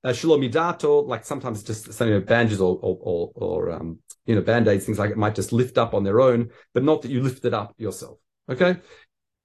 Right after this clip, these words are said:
Tani, the Gemara says, "But one second, what are you talking about? You should, that it's only if it's still bimkoma that you can press it back down again." Vatani ichlika, but we just learned a breita that said,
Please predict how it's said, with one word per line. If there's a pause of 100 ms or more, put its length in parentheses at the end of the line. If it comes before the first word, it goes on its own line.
(340)
Tani,
the
Gemara
says,
"But
one
second,
what
are
you
talking
about? (320)
You
should, (120)
that
it's
only
if
it's
still
bimkoma (200)
that
you
can
press
it
back
down
again."
Vatani
ichlika,
but
we
just
learned
a
breita
that
said,